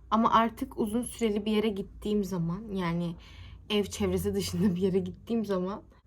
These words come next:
her gün bu eyeliner'ı kullanıyorum bir tek. Allah katına çıkardım. Normalde böyle yapmıyorum. Şimdi bir maskara sürüp geliyorum.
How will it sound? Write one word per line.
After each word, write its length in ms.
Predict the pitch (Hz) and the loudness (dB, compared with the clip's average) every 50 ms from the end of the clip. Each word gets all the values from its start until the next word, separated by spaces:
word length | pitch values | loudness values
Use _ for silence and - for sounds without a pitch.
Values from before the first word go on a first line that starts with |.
| - - | -20 -10
her 420 | - - 254 262 269 277 285 262 | -2 4 8 8 8 8 8 4
gün 560 | 240 208 196 208 220 226 247 254 269 262 233 | 0 0 0 0 0 0 0 -4 -6 -8 -4
bu 160 | 247 262 254 - 220 214 | -2 -2 0 0 0 -2
eyeliner'ı 580 | 202 202 196 202 190 180 180 180 180 180 202 202 | -2 -2 -2 -2 -2 -2 -2 -2 -2 -2 -4 -6
kullanıyorum 680 | - - 190 175 175 170 170 170 170 175 175 175 175 | -6 -6 -4 -2 -2 -2 -2 -2 -2 -2 -4 -4 -6
bir 40 | 175 | -6
tek. 420 | - - 196 190 - - - - - - | -10 -12 -14 -14 -14 -16 -20 -20 -12 -8
Allah 460 | - - 196 202 202 214 220 214 - | -2 0 0 2 2 0 0 0 -2
katına 420 | - 226 208 208 - 202 208 208 208 | -4 -4 -4 -2 -2 -2 -2 -2 -4
çıkardım. 560 | - - - 202 190 185 185 - 190 190 196 | -8 -12 -8 -8 -8 -8 -8 -8 -8 -6 -6
Normalde 460 | 202 202 196 - 214 202 208 196 190 | -4 -2 -2 -2 -2 -2 -4 -4 -4
böyle 200 | 190 190 185 190 | -2 -4 -4 -4
yapmıyorum. 480 | 185 185 - 185 180 180 180 185 190 - - - - - - - - - - - - - - - - - | -6 -10 -10 -10 -8 -8 -8 -10 -12 -16 -18 -20 -20 -20 -20 -20 -20 -20 -20 -20 -20 -20 -20 -20 -20 -16
Şimdi 320 | - - 285 277 262 247 | -12 -8 -4 -2 -2 0
bir 80 | 285 269 | 0 2
maskara 480 | 269 247 240 240 - - - 247 233 | 4 2 2 2 -2 -2 -2 -2 0
sürüp 500 | 233 - - 233 220 262 262 - - - | -2 -4 -6 -6 -6 -6 -6 -8 -14 -12
geliyorum. 400 | - 196 180 165 165 156 156 147 | -8 -6 -6 -4 -6 -6 -8 -12